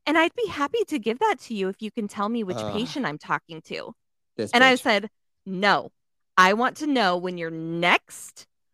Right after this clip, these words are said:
Speaker 1: available appointment is.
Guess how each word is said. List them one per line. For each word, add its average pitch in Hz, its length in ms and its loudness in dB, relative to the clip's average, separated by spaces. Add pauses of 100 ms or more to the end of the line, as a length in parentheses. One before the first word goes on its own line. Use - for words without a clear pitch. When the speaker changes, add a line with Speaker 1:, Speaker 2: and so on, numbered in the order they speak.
(260)
Speaker 1:
available 277 1400 2 (380)
appointment 233 720 2
is. - 340 -12